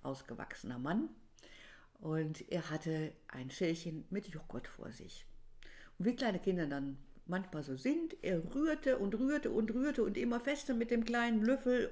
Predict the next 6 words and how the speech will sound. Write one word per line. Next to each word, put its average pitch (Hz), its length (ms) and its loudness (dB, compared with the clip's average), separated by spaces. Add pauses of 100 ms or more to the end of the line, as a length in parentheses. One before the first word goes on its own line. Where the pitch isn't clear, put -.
und 233 360 4
plötzlich, 262 680 2 (320)
peng! 233 880 4 (1000)
Die 262 80 6
Schüssel 302 300 4
fiel, 214 280 2